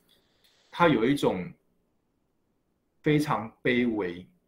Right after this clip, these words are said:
低下的感觉哦，这个才是我的真实的一个处境哦。就是说，在，在你的世界里面，我就是如此的卑微低下哦。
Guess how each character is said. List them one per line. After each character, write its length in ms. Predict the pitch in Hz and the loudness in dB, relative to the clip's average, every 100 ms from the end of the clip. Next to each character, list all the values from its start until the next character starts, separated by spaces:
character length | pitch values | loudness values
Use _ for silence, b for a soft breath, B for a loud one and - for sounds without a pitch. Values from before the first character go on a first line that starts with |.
| _ _ _ _ | _ _ _ _
低 180 | 131 117 | -8 -6
下 240 | - 104 | -2 -2
的 80 | 95 | -4
感 240 | 92 87 | -8 -12
觉 140 | 92 95 | -12 -16
哦， 80 | - - _ | -18 -20 _
这 120 | 190 | -2
个 80 | 156 | 0
才 240 | 147 110 | 0 -2
是 200 | 113 143 | -4 -4
我 280 | 123 101 90 | -4 -4 -6
的 140 | 87 92 | -6 -10
真 260 | - 117 | -8 -8
实 280 | 113 - 98 | -8 -12 -14
的 180 | 87 92 | -10 -10
一 140 | 95 | -10
个 300 | 95 87 - - _ _ | -10 -10 -10 -16 _ _
处 180 | - 101 | -16 -14
境 240 | - 110 | -10 -10
哦。 120 | 87 - _ - | -10 -16 _ -14
就 80 | |
是 140 | 123 127 | -10 -10
说， 340 | - 110 110 B B B B _ | -6 -6 -6 B B B B _
在， 320 | - 156 131 - - _ _ _ _ _ _ | 0 2 2 -2 -18 _ _ _ _ _ _
在 240 | 175 147 | -2 0
你 320 | 113 92 104 95 | 0 -6 -12 -10
的 120 | 101 | -8
世 240 | - - | -8 -6
界 180 | 123 135 | -2 -2
里 160 | 98 90 | -2 -4
面， 260 | 104 98 90 | -6 -6 -8
我 100 | 90 | -8
就 240 | 87 113 | -6 -6
是 300 | 104 - 113 | -6 -8 -10
如 240 | 98 92 95 | -8 -8 -8
此 240 | - 95 82 | -8 -12 -12
的 340 | 92 85 - _ _ _ _ _ _ _ - | -10 -10 -12 _ _ _ _ _ _ _ -4
卑 220 | 107 107 | -2 0
微 200 | 92 87 | -4 -6
低 220 | - 92 | -8 -10
下 260 | 87 85 76 | -6 -6 -6
哦。 160 | - | -10